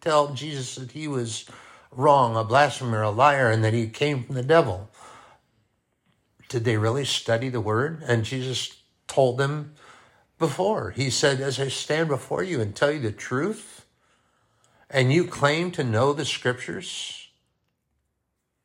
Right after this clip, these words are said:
Well, they didn't. <laughs> Not really. And then you had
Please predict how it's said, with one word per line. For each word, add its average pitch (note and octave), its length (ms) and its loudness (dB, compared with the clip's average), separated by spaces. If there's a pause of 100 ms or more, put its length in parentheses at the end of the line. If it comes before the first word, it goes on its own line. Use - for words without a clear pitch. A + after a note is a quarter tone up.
(1300)
Well, C#3+ 520 4 (1800)
they C#3+ 160 2
didn't. G#2 520 -2 (260)
<laughs> - 280 -20
Not A2 240 2
really. G2 380 -4 (580)
And B2+ 240 0
then D#3 200 2
you C#3+ 180 -2
had B2+ 520 4